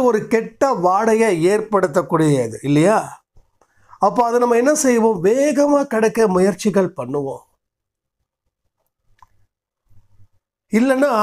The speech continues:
அந்த நாற்றம் வைத்த பொருட்டும் சில நேரத்துல வாமிட் கூட வரும். அப்போ நம்ம என்ன செய்வோம், வேக வேகமா கடப்போம். அது ஆபத்து. அங்கேயே நிக்கிறதோ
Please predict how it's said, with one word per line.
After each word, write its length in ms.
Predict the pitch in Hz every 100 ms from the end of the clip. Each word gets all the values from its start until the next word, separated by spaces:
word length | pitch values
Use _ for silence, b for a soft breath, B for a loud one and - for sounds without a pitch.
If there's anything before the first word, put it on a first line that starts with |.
| 240
அந்த 280 | 233 214 208
நாற்றம் 800 | 190 180 214 269 269 214 156 131 180 202 - _ _ _ _ _ _ _ - -
வைத்த 420 | 180 277 294 285
பொருட்டும் 640 | - 170 185 208 208 220 214 - _ _
சில 300 | - 208 226
நேரத்துல 540 | 214 214 220 226 214 165 - 135
வாமிட் 400 | 139 180 220 214
கூட 220 | - 175 190
வரும். 400 | 147 123 120 - _ _ _ _ _ _ - 101 _ _ _ - _ _ - _ _ _ b b
அப்போ 200 | 254 285
நம்ம 200 | 277 269
என்ன 160 | 277 311
செய்வோம், 380 | 269 262 214 175
வேக 400 | 254 302 254 262
வேகமா 400 | 247 226 226 262
கடப்போம். 500 | 220 214 214 160 - -
அது 240 | 170 208 226 175
ஆபத்து. 480 | 247 254 254 - 190 - _ _ _ _ _ _ _ _ B B B B -
அங்கேயே 420 | 185 226 247 269
நிக்கிறதோ 600 | 254 - 226 202 165 175